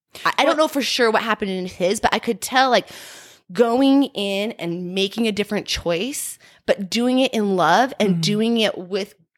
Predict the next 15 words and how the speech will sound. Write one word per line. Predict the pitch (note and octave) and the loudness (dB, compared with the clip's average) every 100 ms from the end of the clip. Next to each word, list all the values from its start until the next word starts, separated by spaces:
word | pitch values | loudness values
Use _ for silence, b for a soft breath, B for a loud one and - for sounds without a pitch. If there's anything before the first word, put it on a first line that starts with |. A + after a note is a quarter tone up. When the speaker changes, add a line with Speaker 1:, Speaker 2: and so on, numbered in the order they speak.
| - | -2
Speaker 1:
God's | F#3 E3+ F#3+ A#3 G3+ | 2 4 6 4 0
support. | - - - - G3 A3 D#4 F3 | -8 -10 -10 -8 -2 0 0 0
Speaker 2:
Very | F#3+ F3+ | 0 -2
conscious | E3+ - F3+ F3 - D#3 D#3 - | -4 -4 -2 -2 -2 -6 -6 -6
Speaker 1:
Very | F#3 C4 B3+ B3+ | 2 4 4 2
Speaker 2:
decision. | A#3+ | 0
Speaker 1:
consciously, | A#3+ B3+ C#4 B3+ - F#3 F#3 | 2 2 -2 -4 0 2 2
because | G#3 A3 | 0 0
it | G#3 | 2
was, | A3 A#3 - | 2 2 0
it, | G3+ - - | -2 -2 -6
it, | A3 | -2
no | A3 A3+ A#3 | 2 2 2
one | B3 | 0
could, | A#3 F3 | -2 -10